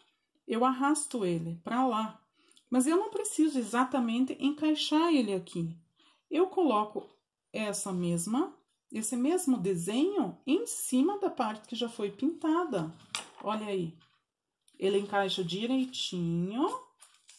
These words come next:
E aí, eu faço minha continuação aqui. Aí, eu não tenho o problema dessa emenda aqui,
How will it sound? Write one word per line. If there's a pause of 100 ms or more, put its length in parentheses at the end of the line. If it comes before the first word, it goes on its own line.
(220)
E
aí,
eu
faço
minha
continuação
aqui. (1600)
Aí,
eu
não
tenho (100)
o
problema
dessa
emenda
aqui,